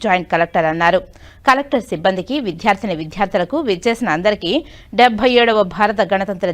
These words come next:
దినోత్సవ శుభాకాంక్షలు తెలిపారు. అనంతరం త్రివర్ణంలోని ముఖ్యాంశాలను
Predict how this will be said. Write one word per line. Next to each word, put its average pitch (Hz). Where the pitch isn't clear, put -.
దినోత్సవ 175
శుభాకాంక్షలు 185
తెలిపారు. 175
అనంతరం 214
త్రివర్ణంలోని 285
ముఖ్యాంశాలను 185